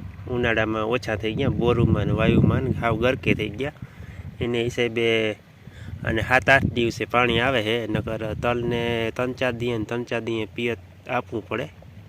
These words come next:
ફૂલ અવસ્થાએ, પણ આટલું પિયત અવેલેબલ છે નહીં. એટલે હવે આમાં જે થાય એ જો અહીંથી આટલા અને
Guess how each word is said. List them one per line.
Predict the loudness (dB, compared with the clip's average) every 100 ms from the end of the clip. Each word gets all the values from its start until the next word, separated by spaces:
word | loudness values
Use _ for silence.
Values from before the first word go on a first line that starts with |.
| -18 -18 -18 -20 -14 -2
ફૂલ | 0 2
અવસ્થાએ, | 0 -2 -6 -6 -6 -10 -20 -20 -20 -20 -20 -20 -4
પણ | 0 2
આટલું | 2 2 0 -4
પિયત | 0 2 2 -4 0
અવેલેબલ | 4 4 2 -2 -2
છે | 2 2
નહીં. | 2 0 -4 -20 -14 -10
એટલે | -6 -2
હવે | -2 0 -2 -6 -14 -14 -18 -20 -20 -20 -16 -10 -10 -8
આમાં | -4 -4
જે | -2 -4
થાય | 0 0
એ | 2 0
જો | 2
અહીંથી | 4 6 6 6
આટલા | 4 2 2 2 4 4 2
અને | 0 4